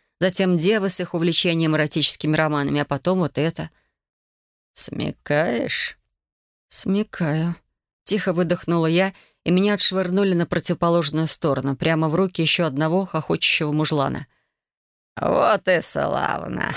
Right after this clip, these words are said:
вот и славно», хмыкнули мне над ухом. На этот раз голос был приятнее, но воняло изо рта так же противно.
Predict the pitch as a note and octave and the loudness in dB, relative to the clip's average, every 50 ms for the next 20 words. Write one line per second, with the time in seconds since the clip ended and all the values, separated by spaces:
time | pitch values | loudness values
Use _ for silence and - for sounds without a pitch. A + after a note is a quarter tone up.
0 | - - - - G#3+ B3 - - - D3 - - - - - - - D3 D3 D3+ | -8 -6 -4 -2 0 0 0 0 0 -2 -2 0 -2 -2 -2 -2 0 0 0 2
1 | D3+ D3+ C#3+ - D#3 D#3 C#3 - - - - _ _ _ _ _ _ - G#3 G3+ | 0 0 -2 -4 -6 -8 -8 -10 -10 -12 -16 _ _ _ _ _ _ 0 0 0
2 | F#3 - - F3 E3 E3 D#3+ E3 E3 E3 D#3+ D#3 D3 D3+ - - - E3 D3 D#3 | 0 0 -2 0 0 2 2 2 2 2 2 0 0 0 -2 -2 0 0 0 2
3 | D#3+ D#3+ D#3+ D#3 - - - - D#3+ D#3+ D#3+ - - - - D#3 E3 F3 D#3+ D#3 | 2 0 0 -2 -4 -8 -4 -2 0 0 2 2 0 0 -2 -2 0 2 2 2
4 | C#3+ D3 D#3+ D#3 C#3+ - E3+ D#3+ D#3+ F3 G3 G#3 G3+ - D#3+ D3 D3 D3+ D3+ D3+ | 0 0 0 0 0 0 0 2 2 2 2 0 0 0 0 0 2 2 2 2
5 | D#3+ E3 F3 F#3 G#3 G3+ F#3+ E3+ D#3 C#3 D#3+ D#3 D#3 - D3+ D3 - D#3 D#3+ D3 | 0 2 2 2 2 2 2 2 0 0 0 -2 -2 -2 -4 -2 0 -2 -2 -2
6 | D3+ - - D#3+ D#3+ - - C#3+ C3+ - C3 C#3 - | -4 -4 -2 -2 0 0 0 -2 -2 -2 -4 -6 -8